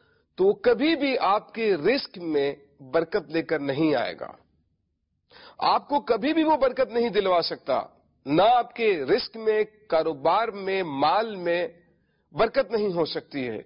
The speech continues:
کثرت مل جائے لیکن برکت نہیں ہو سکتی ہے۔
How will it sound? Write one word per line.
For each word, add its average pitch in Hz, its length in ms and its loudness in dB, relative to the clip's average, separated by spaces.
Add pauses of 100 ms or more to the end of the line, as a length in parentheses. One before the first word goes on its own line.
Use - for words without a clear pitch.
کثرت 240 440 -4
مل 220 240 0
جائے 185 260 0 (380)
لیکن 180 440 -2
برکت 170 340 -2
نہیں 170 240 0
ہو 147 120 0
سکتی 123 440 -6
ہے۔ 101 80 -4